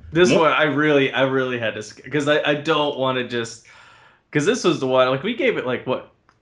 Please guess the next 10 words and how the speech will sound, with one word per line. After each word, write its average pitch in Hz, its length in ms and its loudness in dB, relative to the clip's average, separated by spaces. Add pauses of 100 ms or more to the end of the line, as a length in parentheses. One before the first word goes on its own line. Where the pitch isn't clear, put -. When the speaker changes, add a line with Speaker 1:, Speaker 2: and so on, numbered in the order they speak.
(420)
Speaker 1:
two 160 180 2
or 170 120 2
three 170 300 0
fives 160 560 2
out 135 140 -2
of, 120 40 -2
like, 120 220 -4
thirteen 143 400 -2
<laughs> 143 100 0
episodes. - 320 -10